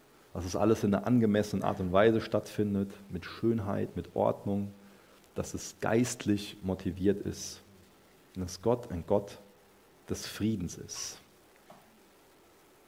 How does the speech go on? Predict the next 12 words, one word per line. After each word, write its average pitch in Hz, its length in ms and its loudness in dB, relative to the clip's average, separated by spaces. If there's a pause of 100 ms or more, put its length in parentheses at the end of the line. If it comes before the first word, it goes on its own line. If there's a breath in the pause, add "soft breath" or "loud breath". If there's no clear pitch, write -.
(1200 soft breath)
Und 107 100 4
das 117 160 4
erleben 123 340 8
wir 110 60 8
ja 107 80 8
auch 98 120 4
wieder 98 160 8
in 92 80 4
dieser 90 220 2
Adventszeit 95 720 2
ganz 90 300 -2
neu, 90 340 0